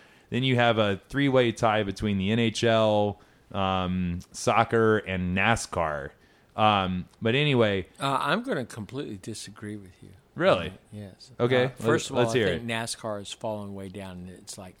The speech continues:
Speaker 2: behind all of the others. It's not in the same category. I don't think baseball is a sport. I think it's an art. And,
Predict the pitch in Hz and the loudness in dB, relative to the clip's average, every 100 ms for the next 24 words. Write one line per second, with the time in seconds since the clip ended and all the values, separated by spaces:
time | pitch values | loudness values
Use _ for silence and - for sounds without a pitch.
0 | _ - - _ - 107 - 101 95 98 | _ -20 -20 _ -16 -14 -12 -12 -12 -14
1 | 120 107 98 98 95 90 92 - 226 117 | -12 -12 -12 -12 -14 -16 -14 -14 -14 -16
2 | - 104 101 104 101 - 110 98 - 117 | -14 -14 -14 -12 -12 -12 -12 -12 -12 -12
3 | 104 95 98 - - - - - 147 139 | -10 -12 -14 -18 -20 -20 -14 -6 -6 -6
4 | 117 120 120 - 110 104 98 92 - - | -8 -6 -6 -6 -8 -8 -10 -16 -16 -16
5 | - 104 80 82 92 90 87 95 - 95 | -14 -16 -16 -18 -20 -20 -20 -20 -18 -16
6 | 90 78 - _ _ _ 131 98 90 | -16 -18 -20 _ _ _ -16 -14 -14